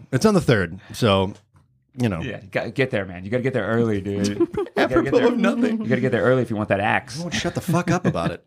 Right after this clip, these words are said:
Speaker 2: <laughs> Yeah.
Speaker 1: Uh, what shifts did you do? Like,
Speaker 2: Um,
Speaker 1: Nate, Ryan and I were just talking about that.
Speaker 2: Yeah, yeah. I did the Norwegian Jewel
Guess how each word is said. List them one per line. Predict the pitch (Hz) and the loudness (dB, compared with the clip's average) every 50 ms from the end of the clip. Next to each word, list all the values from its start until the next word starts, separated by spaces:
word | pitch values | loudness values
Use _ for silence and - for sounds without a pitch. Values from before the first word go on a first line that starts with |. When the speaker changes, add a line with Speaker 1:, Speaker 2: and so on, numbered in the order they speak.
| _ _ _ - | _ _ _ -14
Speaker 2:
<laughs> | 202 170 - | -12 -8 -6
Yeah. | 117 104 - - _ _ _ _ - | -4 -6 -6 -8 _ _ _ _ -4
Speaker 1:
Uh, | 120 127 127 127 123 120 120 - _ - 156 | 0 0 2 2 2 0 -2 -4 _ -10 -6
what | 127 - 403 381 | 0 0 0 0
shifts | - - 415 - - | 2 -2 -2 -2 0
did | 160 123 | -2 -2
you | 110 101 | -2 -4
do? | 78 87 80 78 85 - _ _ _ - | -8 -10 -14 -14 -16 -20 _ _ _ -8
Like, | - 123 | -2 2
Speaker 2:
Um, | 113 120 123 123 123 120 120 | 2 4 4 4 4 4 2
Speaker 1:
Nate, | - 170 202 - | 2 -2 -2 -2
Ryan | 143 185 220 233 | -2 -2 -2 -2
and | 131 | -4
I | 90 | -6
were | 82 | -8
just | 80 87 - | -10 -10 -10
talking | - 87 - - | -10 -10 -10 -12
about | 80 80 - | -14 -6 0
that. | - | 2
Speaker 2:
Yeah, | 151 185 190 175 123 | 4 4 4 2 0
yeah. | 101 107 120 143 143 120 90 110 | 0 0 2 2 2 2 2 2
I | 117 139 | 0 0
did | 135 147 156 151 156 156 131 - - | 0 0 2 2 2 2 0 -4 -6
the | - 104 120 120 110 | -4 0 0 0 2
Norwegian | 113 113 107 104 113 120 120 - 123 110 107 98 | 2 0 0 0 0 -2 -2 -2 -2 -4 -4 -4
Jewel | 87 107 104 95 90 92 92 92 90 98 - | -2 -2 -2 0 -2 -4 -8 -8 -10 -12 -16